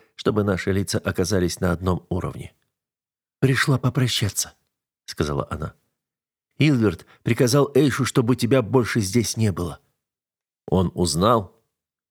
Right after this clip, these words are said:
"Он знал изначально", Бранда пожала плечами.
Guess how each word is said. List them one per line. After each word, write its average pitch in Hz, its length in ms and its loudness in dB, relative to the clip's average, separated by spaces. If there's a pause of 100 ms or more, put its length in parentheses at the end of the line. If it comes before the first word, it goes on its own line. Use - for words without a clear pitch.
(360)
"Он 165 160 4
знал 139 320 2
изначально", 110 640 -2 (540)
Бранда 78 300 -2
пожала 82 320 -4
плечами. 78 500 -6